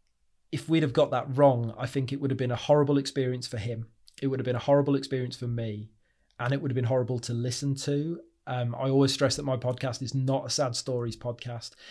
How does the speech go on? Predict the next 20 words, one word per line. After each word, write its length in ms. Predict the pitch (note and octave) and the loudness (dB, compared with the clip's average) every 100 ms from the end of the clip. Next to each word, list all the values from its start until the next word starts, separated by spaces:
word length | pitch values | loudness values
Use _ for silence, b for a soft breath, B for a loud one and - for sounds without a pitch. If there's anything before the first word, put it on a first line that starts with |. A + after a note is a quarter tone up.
| B B | B B
It's 200 | C3+ C3+ | -8 -2
not, 360 | C3+ C#3 C3+ - | 2 4 4 2
I 80 | C3 | -2
don't 220 | B2 C#3 | 0 0
collect 500 | C#3 C3+ C3 - - | 0 -2 -2 -4 -12
tales 380 | - C3+ B2+ A2+ | -6 -4 -4 -6
of 100 | G#2+ | -8
grief 480 | - B2+ B2 - - - | -4 -4 -4 -8 -14 -10
or 100 | A#2+ | -10
trauma. 680 | - - C3 A#2 A#2 A2+ - - | -8 -4 0 0 -2 -6 -10 -10
I 120 | B2+ | -4
only 240 | C3 C3+ C3+ | 0 0 0
want 180 | B2+ B2 | -2 -6
to 60 | |
be 120 | B2+ | -6
relatable 760 | A#2+ A#2 A#2 B2 A#2 A2+ A#2+ C#3+ _ _ b b - | -4 -2 -2 -2 -4 -8 -8 -10 _ _ b b -8
and 120 | B2 | -6
connect 360 | B2+ C3 C#3 | -2 -2 -4
with 120 | D3 C#3+ | -6 -4
people. 440 | D3 D3+ E3+ F#3 | -4 0 0 0